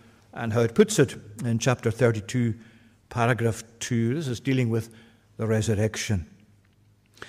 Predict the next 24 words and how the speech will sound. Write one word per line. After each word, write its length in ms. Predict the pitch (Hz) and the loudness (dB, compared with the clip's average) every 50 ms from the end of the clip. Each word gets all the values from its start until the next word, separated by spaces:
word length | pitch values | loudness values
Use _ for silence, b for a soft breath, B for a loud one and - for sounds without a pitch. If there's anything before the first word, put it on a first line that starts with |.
| B B B B | B B B B
"At 300 | B 135 160 233 254 226 | B 2 4 4 4 4
the 180 | - - 285 269 | 0 -2 0 0
last 380 | 240 180 143 135 - - - - | 2 2 2 0 -2 -2 -4 -4
day, 440 | 120 104 101 101 113 135 165 170 165 - - b b b b b b b | -2 -2 0 0 -2 -2 -4 -4 -8 -12 -20 b b b b b b b
such 420 | b - - - 180 196 196 - - | b -6 2 2 2 2 2 0 -2
as 140 | 247 - - | 0 0 0
are 60 | 190 | -2
found 380 | - - - 131 127 135 127 | -2 2 4 6 6 6 6
alive 560 | 123 117 113 104 101 104 107 117 139 160 170 151 | 6 6 4 4 4 4 4 4 4 4 2 0
shall 200 | - - 110 101 | -2 0 2 2
not 380 | 104 117 165 202 202 - - | 2 2 2 0 -2 -6 -4
die, 500 | - 117 95 90 92 107 123 139 147 147 b b b b b b b b b _ - | -4 -2 -2 0 0 0 0 0 0 -2 b b b b b b b b b _ -8
but 160 | - 101 - | -8 -4 2
be 100 | 156 147 | 2 2
changed." 480 | 147 - - 196 190 180 139 117 90 | 2 4 6 6 6 6 4 2 -2
He's 80 | - 104 | -4 -8
talking 220 | - 190 196 175 | -8 -8 -6 -2
here 140 | 143 160 160 | 0 2 2
about 260 | 123 110 120 110 - | 2 2 0 0 -2
Christians, 560 | - - 175 160 - - - 120 104 - - - | -4 -2 -2 -2 -2 -2 0 -2 -2 -2 -4 -10
the 80 | 117 | -12
people 320 | 104 - 151 143 135 127 123 | -8 -4 -4 -4 -2 -2 -4
of 120 | 107 101 | -4 -2
God. 400 | - 123 120 110 95 90 - - | 0 2 2 2 0 -2 -6 -12